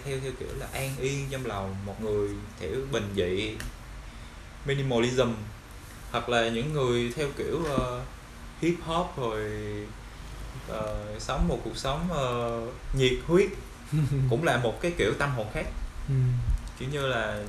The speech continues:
Speaker 1: sống hết mình vì tuổi trẻ, không
Speaker 2: Ừ.
Speaker 1: cần biết ngày mai ra sao.
Speaker 2: Ừ.
Speaker 1: Sống hết cho ngày hôm nay.
Speaker 2: Ừ.
Speaker 1: thì cũng là một kiểu sống. Ừm, để có một thước đo thì mình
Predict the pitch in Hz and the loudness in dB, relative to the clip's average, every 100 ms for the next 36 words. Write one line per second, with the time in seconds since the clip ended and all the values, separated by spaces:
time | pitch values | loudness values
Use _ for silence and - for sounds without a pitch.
0 | 113 139 160 190 196 143 117 107 113 117 | -2 6 6 6 4 4 4 4 4 4
1 | 87 131 - - - - 139 127 110 135 | 2 2 -2 -10 -6 2 2 2 2 0
2 | 160 110 117 117 113 120 110 104 - - | 0 2 4 4 4 2 2 0 -2 -2
3 | 147 147 135 127 - - 143 175 175 139 | 2 4 4 2 -2 -2 0 2 2 2
4 | 120 117 107 113 120 120 110 - - - | -2 -2 -2 -2 0 0 0 -6 -10 -2
5 | 143 135 120 - - 143 117 107 - 95 | 0 2 4 8 8 8 6 6 4 0
6 | - 143 180 190 - - - - - - | 4 6 4 2 -10 -14 -14 -14 -14 -14
7 | - - - - - - - - - - | -14 -12 -10 -10 -10 -12 -12 -12 -12 -12
8 | - - - 143 135 127 123 127 101 135 | -12 -12 -2 0 2 0 -2 2 4 4
9 | - 190 156 196 196 143 143 139 113 | 4 2 4 6 6 6 6 4 0